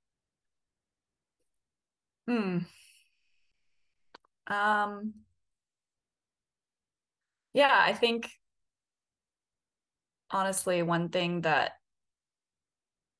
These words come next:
you know, I never saw myself working in a prosecutor's office, but the, just the ability to, to review all these cases, the ability to,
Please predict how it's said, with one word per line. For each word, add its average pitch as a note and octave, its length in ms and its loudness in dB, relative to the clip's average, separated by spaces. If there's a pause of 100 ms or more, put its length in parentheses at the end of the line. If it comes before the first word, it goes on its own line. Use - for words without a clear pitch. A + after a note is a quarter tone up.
(160)
you F#3+ 100 -10
know, F3 100 -4
I E3 100 0
never E3+ 240 2
saw F3 180 0
myself E3 500 -2
working F3 360 -4
in E3+ 80 -4
a E3 40 -4
prosecutor's F#3+ 600 -2
office, A3 540 2
but - 340 -2
the, F3 600 -2 (380)
just F#3 220 -2
the G#3+ 140 4
ability G3+ 540 4
to, F3+ 720 -2 (920)
to G3 180 0
review F#3 560 2
all F3+ 220 4
these E3+ 240 -2
cases, F3+ 560 -4
the F3 100 -2
ability F3 540 0
to, E3 480 -2